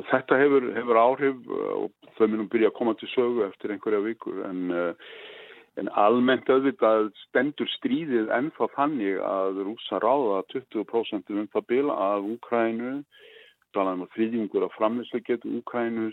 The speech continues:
sé farin fyrir bí og það eru Úkraínar ekki um það bil að fara að sigra í átökunum, en þeir hafa vissulega ve-, veitt Rússum, eh,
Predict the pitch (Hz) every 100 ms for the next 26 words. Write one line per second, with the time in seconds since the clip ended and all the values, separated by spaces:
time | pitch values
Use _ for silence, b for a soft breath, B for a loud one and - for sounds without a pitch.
0 | - 123 113 107 104 92 - - - 113
1 | 110 117 110 117 113 113 107 95 95 92
2 | - B B B B B B B B B
3 | - 113 113 113 113 123 - 135 117 110
4 | 120 - - 120 117 110 107 113 117 117
5 | - 113 120 107 101 127 117 113 104 107
6 | 107 107 - 127 143 127 120 117 113 120
7 | 120 110 101 85 90 98 - 113 110 104
8 | 110 - - 104 110 95 90 82 50 50
9 | 98 101 101 98 107 110 101 98 - 110
10 | 107 - 90 92 64